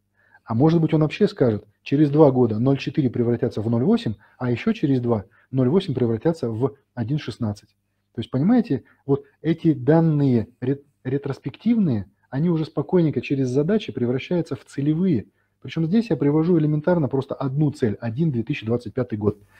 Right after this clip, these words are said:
Но ведь две тысячи двадцать пятый год, к нему ещё нужно прийти, а кто-то строит склад-то не прямо сегодня, не арендует уже готовый, а будет его строить, а, соответственно, стройка два года и так далее, и так далее. Поэтому, в общем-то, надо на самом деле склад-то строить не на две тысячи двадцать пятый год,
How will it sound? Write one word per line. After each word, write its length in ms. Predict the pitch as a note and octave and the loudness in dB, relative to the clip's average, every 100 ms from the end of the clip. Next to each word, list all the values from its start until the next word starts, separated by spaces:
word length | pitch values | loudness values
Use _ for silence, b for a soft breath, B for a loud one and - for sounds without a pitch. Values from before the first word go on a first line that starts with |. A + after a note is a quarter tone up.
| b b | b b
Но 120 | A#2+ | 6
ведь 100 | A#2 | 8
две 100 | A#2 | 8
тысячи 220 | A#2+ A2+ B2 | 6 6 8
двадцать 240 | A#2+ - | 6 6
пятый 200 | B2+ C3 | 4 6
год, 180 | B2+ B2 | 6 6
к 40 | |
нему 200 | B2+ B2+ | 2 4
ещё 160 | A#2+ B2+ | 2 2
нужно 180 | A#2+ B2 | 0 0
прийти, 440 | C3+ C3 A3 A#3+ B B B | -2 2 2 2 B B B
а 80 | - | -8
кто-то 320 | - F3 C#3 | 0 0 0
строит 340 | - C#3+ C3 | 0 4 4
склад-то 400 | - D3+ B2+ - | 2 0 0 0
не 100 | A#2+ | 0
прямо 240 | A#2+ A#3 B3+ | 2 0 0
сегодня, 400 | - D3 A#2+ A2+ | 0 0 2 2
не 140 | A#2+ | 2
арендует 460 | A#2+ C3 E3 B3+ G#3+ | 2 2 0 0 0
уже 160 | D#3+ | 2
готовый, 480 | C#3+ C#3 C3+ G2+ G#2+ _ _ _ _ _ | 2 2 2 0 -8 _ _ _ _ _
а 120 | A2+ | -10
будет 260 | A2+ C3+ C3 | -2 0 2
его 160 | B2+ A#2 | 0 -2
строить, 480 | - B3 C4+ - _ _ _ | 0 4 4 0 _ _ _
а, 60 | A#2 | -10
соответственно, 400 | B2+ C3+ C3+ B2 | -6 -4 -2 -4
стройка 340 | - F#3 G#3+ | -2 -2 0
два 180 | D#3 D#3+ | 0 0
года 320 | D3+ D3 C3+ - _ _ _ _ | 2 2 0 -4 _ _ _ _
и 100 | C3+ | -8
так 140 | B2+ B2 | -6 -2
далее, 200 | C3 C3 | 0 0
и 40 | |
так 100 | C3+ | 0
далее. 220 | F#3+ F3 | 0 0
Поэтому, 480 | C#3 C#3 C#3 C#3 C3 | 2 0 2 -2 -2
в 80 | C3 | -4
общем-то, 300 | D#3 D3+ C3+ | -4 -4 -2
надо 220 | C#3+ C#3 | 0 0
на 100 | C3+ | -2
самом 220 | - C#3+ | -2 -2
деле 140 | C3+ C3 | -2 -2
склад-то 400 | - D#3 - A#2 | -4 -6 -4 -10
строить 380 | - C3+ A#2 | 0 2 2
не 80 | B2+ | 0
на 100 | A#2+ | -2
две 140 | A#2+ G3 | 0 -2
тысячи 240 | D#3 - | -4 -6
двадцать 300 | A#2 A2+ A#2 | -8 -8 -8
пятый 260 | B2 A2 A2 | -6 -6 -6
год, 200 | G#2 | -8